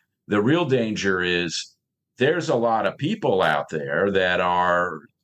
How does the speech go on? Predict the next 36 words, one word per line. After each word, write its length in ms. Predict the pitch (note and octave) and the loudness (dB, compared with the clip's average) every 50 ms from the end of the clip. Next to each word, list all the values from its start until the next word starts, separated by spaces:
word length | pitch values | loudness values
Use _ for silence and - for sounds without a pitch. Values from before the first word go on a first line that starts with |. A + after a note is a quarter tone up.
| _ _ _ _ - | _ _ _ _ -6
tuning 380 | - C3+ B2+ A#2+ A#2 A2+ G#2+ | -2 0 2 2 2 2 0
into 500 | G#2+ A2 A2+ A2+ G#2+ G2 G2+ G#2+ G2 F#2+ | 0 0 0 0 -2 -4 -2 -2 0 0
his 280 | F#2 F#2 F#2 F#2 E2 D#2+ | 2 0 0 0 -2 -2
rantings 760 | E2+ F#2+ G2 G2+ G#2+ A2 - - G2+ G2 G2 G2 G2 - - | 0 0 0 2 0 -2 -2 0 0 0 0 -2 -2 -2 -2
and 160 | F#2 F2 F2 | 0 0 0
his 200 | E2+ F2 - - - - - _ _ _ _ | 0 -2 -4 -6 -10 -14 -20 _ _ _ _
social 440 | - - - A#2 A2 G#2 G#2 A2+ G2 | -6 -2 0 0 0 0 0 0 0
media 320 | F#2+ G2 G#2 B2+ B2+ A2+ G2+ | 2 2 2 2 2 0 0
posts. 460 | - G#2 G2 G2+ G2+ G2+ - - - | 0 0 0 0 0 -2 -6 -6 -2
Nobody 300 | G2+ A2 B2+ C3+ B2+ G2+ | 0 0 2 2 0 0
knows 340 | F#2+ G2 G2 G2 F#2 - E2 | 2 2 2 2 0 -4 -2
where 240 | F#2 F#2+ F#2 F#2 | 0 0 0 0
they 140 | F2+ F2+ F2 | 0 -2 0
all 240 | E2+ E2+ E2+ E2+ E2 | 0 0 0 0 0
are. 260 | D#2+ E2+ G2 A2+ A#2+ | 0 0 0 0 0
They 160 | G#2 G2 F#2+ | -2 -4 -8
could 180 | - - G2 E2+ | -6 -6 -6 -4
be 140 | D#2+ F#2 F2+ | -4 -2 0
anywhere. 720 | F2+ G2 A2 A2 G2 E2+ E2+ D#2+ D#2 D2+ F2 A#2+ C3 - - - - - _ _ _ _ - | 2 2 2 2 2 2 2 2 2 2 0 -2 -2 -6 -12 -20 -20 -20 _ _ _ _ 0
And 500 | G2 G2 G2 G2 G2 G2 G2 F#2+ F#2+ A2 | 0 2 4 4 2 2 0 -2 -4 -6
it 240 | - F2 G2 G2+ | -4 -4 -2 -2
only 340 | G#2 G#2+ B2 B2 A#2 A2+ G#2 | -2 -2 -2 0 0 -2 -2
takes 440 | - - A2+ G#2 G#2 - - - - | -2 0 0 0 0 0 -4 -6 -6
one 340 | - F#2+ F2+ G2 G#2+ C3 C3+ | -6 -2 0 0 0 0 0
of 140 | A#2+ G2 F#2 | -2 -4 -2
them, 240 | F#2 F#2+ G2+ B2 C#3 | -2 0 0 0 0
and 120 | A#2 G#2 | 0 0
we've 120 | G2+ G2 - | 0 -2 -4
seen 320 | - - B2+ A#2 G#2+ G2+ | -2 0 0 2 2 2
many 260 | G#2 G#2 G2+ F#2+ F#2+ | 2 2 2 2 2
instances 480 | A2+ C3 C3 - G#2 - - F2+ E2 D#2 | 0 0 -2 -4 -6 -4 -4 -4 0 0
of 200 | F#2+ E2+ D#2+ D#2+ | 0 0 2 2
this, 300 | F2+ F#2+ A2+ A#2 - - - - _ _ _ _ _ | 2 2 2 0 -2 -8 -12 -18 _ _ _ _ _
to 120 | - A#2 | -2 -2
do 300 | G2+ E2+ F#2+ A#2+ C#3 D#3+ | -2 0 0 2 2 2
something, 680 | D#3+ - - A#2+ G#2 G2 G2+ - A2 G#2 A2+ A#2 A#2+ | 0 0 0 0 0 0 0 0 0 2 2 0 0